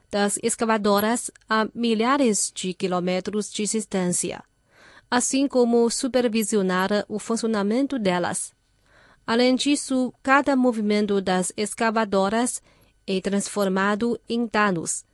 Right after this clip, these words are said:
formando assim a base de Big Data do grupo.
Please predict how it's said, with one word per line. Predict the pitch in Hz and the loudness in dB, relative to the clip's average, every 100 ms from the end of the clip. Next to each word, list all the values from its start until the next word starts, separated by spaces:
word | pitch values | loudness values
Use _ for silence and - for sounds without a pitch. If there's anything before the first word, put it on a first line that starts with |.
| _ _ | _ _
formando | - 269 269 262 269 269 | -6 0 2 2 2 2
assim | 240 226 - 214 190 - | 2 0 0 0 0 -4
a | - | -8
base | 180 202 208 214 220 | -2 2 2 0 -4
de | 196 180 165 | -2 -2 -2
Big | 240 262 277 240 | -2 -2 -2 -2
Data | 196 190 196 - | -2 0 -2 -8
do | - 190 | -4 -4
grupo. | - 165 - - | -2 -6 -8 -12